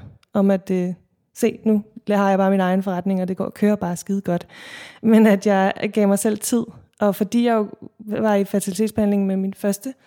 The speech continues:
så vidste vi godt, at der ikke ville gå så lang tid, inden vi skulle i gang igen. Så jeg vidste ligesom, jeg havde et interval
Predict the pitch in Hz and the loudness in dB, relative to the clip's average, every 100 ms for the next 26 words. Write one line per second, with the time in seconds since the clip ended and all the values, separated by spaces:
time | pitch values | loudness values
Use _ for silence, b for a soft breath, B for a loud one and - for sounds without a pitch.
0 | B B B B B B - 233 214 220 | B B B B B B -4 -2 0 0
1 | 220 233 208 202 202 - _ _ _ _ | 0 -2 0 0 -2 -6 _ _ _ _
2 | _ _ - 202 220 214 208 208 240 247 | _ _ -4 0 2 2 2 2 2 0
3 | 240 220 196 208 - 196 196 196 180 185 | 2 4 4 4 2 0 2 0 0 -2
4 | 196 - 226 226 247 285 262 240 214 196 | -4 -4 0 4 4 2 0 2 2 2
5 | 220 247 220 208 190 202 226 208 | 2 4 4 2 2 2 2 -2